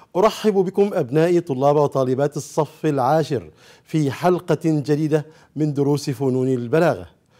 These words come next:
وموضوع حلقتنا اليوم هو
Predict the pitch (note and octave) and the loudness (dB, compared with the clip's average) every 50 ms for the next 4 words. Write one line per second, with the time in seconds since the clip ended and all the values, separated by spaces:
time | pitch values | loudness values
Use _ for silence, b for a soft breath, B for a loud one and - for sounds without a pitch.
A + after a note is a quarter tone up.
0 | b b b b b - D#3+ F#3+ G#3 G#3 G3+ G3+ G3 G3 G3 G3+ F#3+ F#3+ F#3 A3+ | b b b b b 0 4 8 8 10 10 8 8 6 6 6 6 6 4 4
1 | A#3 A3 G#3 F3 - - F3 E3 D#3 - - G3 F#3+ F#3+ G3+ F3+ D#3+ D3+ D3 D#3 | 4 4 4 4 2 2 0 0 0 0 0 -2 0 2 4 2 4 4 4 4
2 | D#3 D#3+ D#3+ E3 D#3+ D#3 b b b b b b b b - D#3+ D#3+ D#3 D3+ D3 | 4 4 2 0 -4 -8 b b b b b b b b 0 2 4 6 6 6
3 | D3 D3 | 4 2